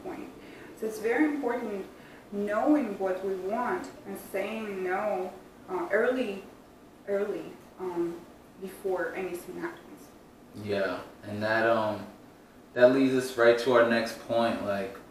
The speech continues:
Speaker 2: boundaries are almost like, uh,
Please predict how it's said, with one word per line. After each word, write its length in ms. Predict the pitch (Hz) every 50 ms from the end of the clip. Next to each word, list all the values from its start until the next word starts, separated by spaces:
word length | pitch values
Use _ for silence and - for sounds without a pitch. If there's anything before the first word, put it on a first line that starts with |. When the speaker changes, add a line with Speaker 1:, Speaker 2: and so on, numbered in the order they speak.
| - - - - - - - - - - - - - - - - - - - - - 123 117 -
Speaker 2:
boundaries 960 | 127 123 127 139 143 135 143 143 143 143 139 143 139 135 - - - - - - - - - - - - - 113
are 140 | 117 117
almost 520 | 117 117 117 120 120 120 120 117 117 - 113
like, 400 | 113 110 104 104 101 98 - 104
uh, 320 | 101 98 92 90 - -